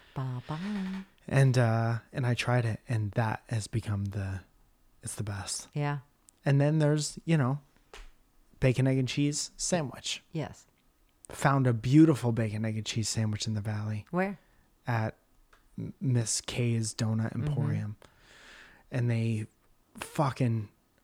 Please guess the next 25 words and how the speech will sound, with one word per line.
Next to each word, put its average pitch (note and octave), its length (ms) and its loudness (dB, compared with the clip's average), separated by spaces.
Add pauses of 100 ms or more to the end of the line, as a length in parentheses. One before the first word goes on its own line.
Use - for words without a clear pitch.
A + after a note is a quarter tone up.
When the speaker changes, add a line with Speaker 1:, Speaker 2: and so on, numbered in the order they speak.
Speaker 2:
I D3 80 6
took E3+ 240 0
pictures D3 380 4
of A2+ 100 0
them A2 280 0 (360)
on B2+ 160 2
the A#2 120 4
Mike B2+ 260 2
Fata-, C3 340 -2 (260)
Mike D3+ 300 6
Faltography C3+ 1300 6 (1300)
Instagram. B2+ 800 4
There's B2 160 4
a B2 40 6
bunch C3 220 4
of A2+ 60 0
fucking A#2 280 0
pictures. - 520 -6
Speaker 1:
Why F#3+ 80 -2
are - 40 0
you G#3 60 -2
so A3+ 160 -8
mad A#3+ 180 -6
about A2+ 280 -8
it? A#2 120 -10